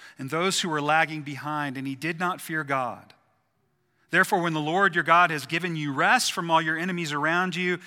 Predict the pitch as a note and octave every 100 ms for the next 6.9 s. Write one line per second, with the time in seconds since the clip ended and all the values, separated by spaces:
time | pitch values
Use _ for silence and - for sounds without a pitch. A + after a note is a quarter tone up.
0 | - - - D3 C#3 D3 F3+ F#3+ E3 D3
1 | D#3+ D3+ C#3+ D3+ C#3+ A#2 D3 F3 F3 F3
2 | F3 - C#3+ C3+ C3+ B2 F#3 G3 F#3+ G#3
3 | A3 - - - _ _ _ _ C#3+ C#3
4 | C3+ C#3 _ _ _ _ - G#2+ A2+ C3
5 | F#3 G3 - - - _ _ _ - C3+
6 | A#2 G#2+ C#3+ A2 A2 - - - -